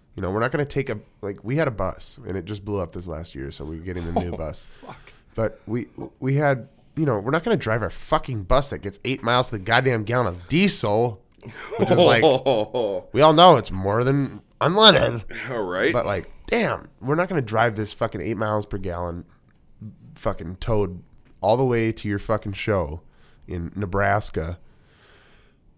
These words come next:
Speaker 1: and, you know, just be like a Facebook message that's like, "Hey, you guys wanna play in my bar?" And it's like, "Yeah, sure. Where are you at?" "Oh, okay, yeah, fifteen, whatever, fif-, you know, whatever the price is gonna be."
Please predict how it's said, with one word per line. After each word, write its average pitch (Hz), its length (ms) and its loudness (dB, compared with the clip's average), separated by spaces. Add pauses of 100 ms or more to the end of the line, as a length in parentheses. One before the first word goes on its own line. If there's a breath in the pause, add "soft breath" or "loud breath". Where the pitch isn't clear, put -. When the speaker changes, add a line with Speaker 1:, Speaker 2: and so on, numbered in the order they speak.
(220)
Speaker 1:
and, 101 560 -4 (540)
you 104 100 -2
know, 87 260 -6 (380)
just 110 180 -10
be 113 80 -2
like 90 280 -4
a 95 80 -8
Facebook 92 400 -6
message 85 300 -8
that's 85 180 -10
like, - 300 -14 (460 loud breath)
"Hey, 180 160 -2
you 170 220 0
guys 165 140 -4
wanna 175 120 0
play 170 180 2
in 165 80 4
my 147 100 2
bar?" 120 160 2
And 190 360 2
it's 117 160 -6
like, 107 240 -2
"Yeah, 240 300 2
sure. 302 460 2
Where 196 280 -2
are 233 40 0
you 262 260 0
at?" 131 180 0
"Oh, 240 540 4 (500 soft breath)
okay, 269 320 4
yeah, 208 300 4
fifteen, 226 680 -4
whatever, 233 480 -2
fif-, 214 240 -6
you 160 220 0
know, 151 220 2
whatever 139 580 -2
the 147 80 -4
price 139 280 -4
is 127 100 -12
gonna 127 180 -4
be." 101 260 -6